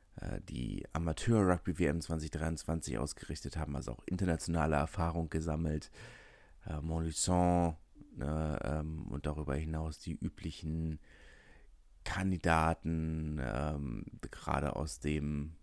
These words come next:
aus dem Süden. <laughs> Ähm, es sind halt wirklich die üblichen, üblichen Kandidaten.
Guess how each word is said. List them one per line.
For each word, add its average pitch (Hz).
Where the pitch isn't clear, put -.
aus -
dem 87
Süden. 80
<laughs> -
Ähm, 82
es 98
sind 127
halt 82
wirklich 78
die 76
üblichen, 64
üblichen 80
Kandidaten. 76